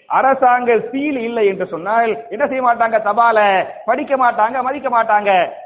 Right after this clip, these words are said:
அப்ப இஸ்லாமிய அரசுக்கு ஒரு சீல் வேண்டுமா இல்லையா? ஒரு முத்திரைக்காக என்ன பண்ணாங்கன்னு சொன்னா, வெள்ளியில ஒரு மோதிரம் தயார் பண்ணாங்க. அதுல "முஹம்மதுன் ரசூல் அல்லாஹ்" என்று பொறித்து கொண்டார்கள்.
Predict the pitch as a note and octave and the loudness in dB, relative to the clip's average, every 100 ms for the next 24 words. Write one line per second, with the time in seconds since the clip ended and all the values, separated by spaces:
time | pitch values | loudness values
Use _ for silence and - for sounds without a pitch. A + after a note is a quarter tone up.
0 | - - A#3 A#3 A#3+ C#4 C#4+ C#4 C#4 A#3+ | -10 -2 0 0 -2 0 2 2 2 0
1 | B3+ C4 G#3+ A#3+ A3 G3 C#4 D4 C4 B3+ | 0 -4 -4 0 0 0 -6 -4 -2 0
2 | A#3 A3+ G#3 G3+ F#3+ G#3 B3 B3 - - | 0 0 -2 0 2 4 2 -2 -10 -4
3 | A3 A3+ G#3 A3 - D4+ D4 D4+ G#3+ C4+ | 2 2 0 -6 -6 0 2 0 0 2
4 | C4 A3+ A3+ G#3 G3 F#3+ E3+ C#3+ D3 G3 | 4 2 0 -2 0 -2 -2 -6 -2 2
5 | A3 A3 - - F3+ C4 C4+ A#3 B3+ A#3 | 2 0 -6 -6 -2 -2 0 0 2 2
6 | G#3+ G3 A3+ A3+ G#3 F#3 F#3 F3+ F3 E3 | 2 0 -2 0 -2 -2 -2 -2 -2 -2
7 | D#3+ D3+ E3 F3+ E3 C3 - - - F3+ | -2 0 2 2 0 -2 -16 -20 -4 -2
8 | G#3 E3 F3+ G#3+ G#3+ - - - - G3+ | 0 0 2 2 0 -6 -20 -20 -10 -6
9 | G#3+ C4+ C4 B3+ C#4+ D4+ C4 - _ - | -2 -2 0 0 0 0 -4 -10 _ -4
10 | F#3+ A3 - D4+ G#3 A#3+ - F#3 A3+ G#3+ | -2 -2 -2 -4 -2 -4 -4 -4 0 2
11 | G#3+ G#3+ G3+ - - G3 C4 E4 D#4+ B3+ | 4 4 2 -2 -4 -2 -2 -2 0 0
12 | D4+ C#4 A3+ A3 G3+ E3+ F#3+ | 0 -4 -2 0 0 0 -2